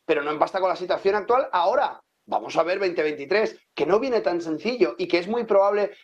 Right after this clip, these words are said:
que ahí sí que veamos una crisis de, eh, laboral, que ahí sí que veamos toda, toda esta amalgama empezar a desgranarse y que, eh, los riesgos, eh,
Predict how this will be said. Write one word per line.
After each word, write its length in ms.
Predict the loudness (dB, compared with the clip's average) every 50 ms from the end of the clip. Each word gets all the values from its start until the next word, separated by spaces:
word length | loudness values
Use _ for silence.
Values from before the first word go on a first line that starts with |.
| _ _
que 100 | 0 0
ahí 220 | 2 2 0 -2 -4
sí 160 | -6 -4 0
que 120 | 2 2
veamos 520 | 4 4 2 2 0 0 -2 -4 -4 -6 -12 _ _ _
una 260 | 0 2 2 2 2 0
crisis 540 | -2 -4 -4 0 2 2 2 0 -2 -8 _ _ _ -2
de, 400 | 0 2 4 4 4 2 0 0
eh, 100 | -2 0
laboral, 580 | 2 2 2 2 2 2 2 2 2 0 -2 -2
que 100 | -2 0
ahí 140 | 0 0
sí 160 | -2 -2 -4 -2
que 120 | 0 2
veamos 440 | 2 2 2 2 0 -2 -4 -4 -10 _ _ _
toda, 540 | _ 2 2 4 4 2 2 0 0 -4 -2
toda 240 | -2 0 0 0 -2
esta 500 | -6 -2 -2 0 0 0 -2 -2 -4 -10 -18 _ _
amalgama 680 | -2 0 0 0 0 0 2 0 0 0 -2 -4 -4
empezar 420 | -6 -2 -2 -2 0 2 2 2
a 60 | 2 2
desgranarse 800 | 0 -2 -2 -2 0 2 2 0 0 -2 -2 -4 -4 -4 -6 -12 _ _ _ _
y 160 | -4 -4 -2 0
que, 360 | 0 0 0 0 -2 -6 -4 -4
eh, 80 | -2 -2
los 540 | 0 -2 -2 -2 0 0 0 0 0 -2
riesgos, 680 | -6 -2 0 0 0 0 0 0 0 0 -2 -6 -12 -4
eh, 680 | 0 2 4 4 4 4 4 4 4 4 4 2 0 -2